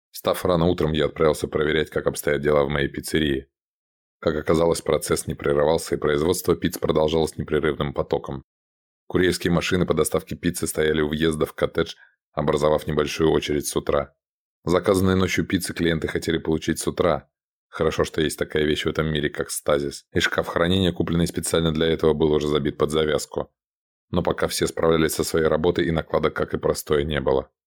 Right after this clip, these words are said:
Просмотрев свою почту, я увидел десятки непрочитанных писем, и, прочитав некоторые, я сразу рассортировал их. Было около десятка заявок на покупку франшизы и совместного производства пиц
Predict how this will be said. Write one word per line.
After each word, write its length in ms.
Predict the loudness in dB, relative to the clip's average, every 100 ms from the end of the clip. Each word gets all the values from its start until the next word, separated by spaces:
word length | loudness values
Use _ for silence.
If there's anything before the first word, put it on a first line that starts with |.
| _ _ _ _ _ _ -4
Просмотрев 480 | -2 0 2 2
свою 200 | 2 0
почту, 300 | 2 0 0
я 100 | 2
увидел 220 | 2 2 2
десятки 480 | 0 0 -2 0
непрочитанных 640 | 0 0 0 0 0 -2 0
писем, 340 | -2 0 -6 -10 _ _ _ _
и, 80 | -2
прочитав 540 | 0 0 0 -2 0
некоторые, 400 | -2 -2 0 0
я 100 | 0
сразу 380 | 0 0 2 2
рассортировал 800 | 2 0 -2 0 2 2 4 2
их. 180 | -2 -12 _ _ _ _ _ _ _ _ _ _ -2
Было 180 | 2 4
около 260 | 4 2
десятка 360 | 2 2 0 2
заявок 380 | 2 4 2 0
на 80 | -4
покупку 380 | -4 -4 -4
франшизы 580 | -2 0 0 0 0 2
и 40 | 0
совместного 600 | 0 0 -2 -2 -2 0
производства 560 | 0 2 0 0 -2
пиц 320 | 0 -2 -2